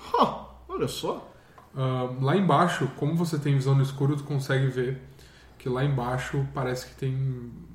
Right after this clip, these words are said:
Speaker 2: restos de lixo, assim, tipo, esqueleto de uma galinha, que deve ter sido descartado, uma carcaça, né? Ah, e tu sente um cheiro ruim, assim, então, re-,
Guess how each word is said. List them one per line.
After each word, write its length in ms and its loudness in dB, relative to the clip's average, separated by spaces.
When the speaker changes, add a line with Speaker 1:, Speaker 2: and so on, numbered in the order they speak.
Speaker 2:
restos 600 -6
de 100 -8
lixo, 420 -6
assim, 380 -14
tipo, 420 -12
esqueleto 640 0
de 60 -2
uma 160 -4
galinha, 600 -2
que 100 -14
deve 200 -4
ter 100 -6
sido 220 -6
descartado, 720 -6
uma 120 -8
carcaça, 640 -8
né? 200 -8
Ah, 420 -8
e 140 -10
tu 100 -12
sente 280 0
um 40 2
cheiro 320 2
ruim, 520 2
assim, 200 -12
então, 300 -10
re-, 160 -10